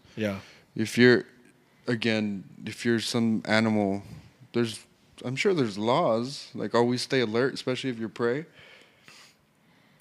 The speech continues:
Speaker 2: Always stay alert. I don't know, I don't know if you guys have seen, like, hunting shows or whatever. Like, they pick up smells from super far away. Like, all, all these things are rules made by nature, right? That help them develop certain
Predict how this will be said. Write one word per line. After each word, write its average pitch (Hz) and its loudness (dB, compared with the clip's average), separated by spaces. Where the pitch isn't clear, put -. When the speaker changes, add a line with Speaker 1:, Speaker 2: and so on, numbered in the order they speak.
Speaker 2:
Always 110 -2
stay - -2
alert. 107 -2
I 107 -4
don't 117 -2
know, 104 -4
I - -12
don't 117 -4
know 117 -2
if 110 -8
you 117 -8
guys 107 -4
have 98 -16
seen, 104 -4
like, 98 -8
hunting 107 -6
shows 113 -4
or 117 -8
whatever. 120 -4
Like, 110 -2
they 113 -2
pick - -6
up 139 -2
smells 123 0
from 120 -6
super 123 -6
far 113 -2
away. 101 -2
Like, 101 -6
all, 120 -2
all 131 0
these 143 -6
things 143 -4
are 123 -2
rules 117 -4
made 113 -4
by 104 -4
nature, 107 -6
right? 98 -6
That 107 -6
help 107 -4
them 104 -2
develop 113 4
certain 101 0